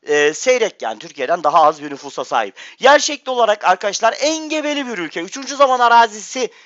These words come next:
üzerinde yer alıyor. Alp Himalaya kıvrım sistemi üzerinde yer alıyor. Ve zaten arkadaşlar Avrupa içerisinde en aktif yanardağların olduğu ülkelerden birisi.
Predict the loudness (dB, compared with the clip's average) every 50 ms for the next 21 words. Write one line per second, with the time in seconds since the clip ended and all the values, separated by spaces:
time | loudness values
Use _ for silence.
0 | _ _ _ -18 -12 -4 -4 -4 -4 -4 -6 -4 -2 0 0 -2 -2 -6 -6 -4
1 | 2 2 2 4 4 2 2 2 -2 -10 -2 -2 0 2 2 0 0 -4 -8 -8
2 | -8 -8 -10 -16 -14 -12 -12 -12 -8 -6 -6 -6 -4 -4 -6 -4 -4 -4 -4 0
3 | 0 0 0 0 -6 -18 -20 -20 _ -8 -8 -8 0 2 2 2 2 0 0 0
4 | 0 -2 -2 -6 -6 -2 -2 0 2 2 2 2 0 -6 -10 -12 -8 -4 -4 -4
5 | -4 -4 -8 -10 -4 -4 0 0 0 0 -2 -4 -14 -18 -14 -4 -4 0 2 2
6 | 2 2 2 0 0 0 -4 -4 -4 -4 -4 -4 -6 -14 -14 -10 -8 0 0 2
7 | 2 2 -2 -2 -4 -12 -14 -14 -16 -16 -16